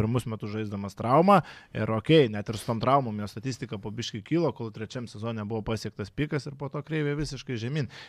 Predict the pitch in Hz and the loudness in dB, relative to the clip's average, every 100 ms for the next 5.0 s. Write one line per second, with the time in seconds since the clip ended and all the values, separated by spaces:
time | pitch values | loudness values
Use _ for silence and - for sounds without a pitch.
0 | _ - - 175 120 143 151 131 135 147 | _ -6 4 6 6 2 0 -4 0 2
1 | 131 143 135 - 139 131 127 120 101 101 | 2 2 -2 2 2 2 0 0 -2 -4
2 | - 110 117 123 127 120 113 123 - 110 | -6 -6 -4 -2 -2 -2 -2 -4 -4 -8
3 | - - - 113 117 135 120 113 113 104 | -8 -14 0 2 4 4 2 -2 -2 -2
4 | 113 123 120 107 - 101 120 120 117 117 | 0 2 2 -2 -6 -2 -2 -2 0 -2